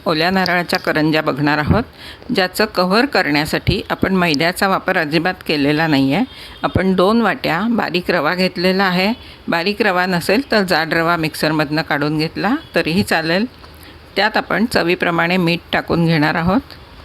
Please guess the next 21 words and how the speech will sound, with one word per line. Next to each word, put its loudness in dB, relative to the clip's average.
आणि 2
हे 0
मीठ 2
चांगलं 0
मिक्स -2
करून 2
त्यानंतर 0
आपण -2
त्यात -4
मोहन 2
टाकणार 0
आहोत. -4
हे -2
बघा, -2
आता -2
आपण 0
मीठ 0
मिक्स -2
करून 0
घेऊयात 0
यात. -2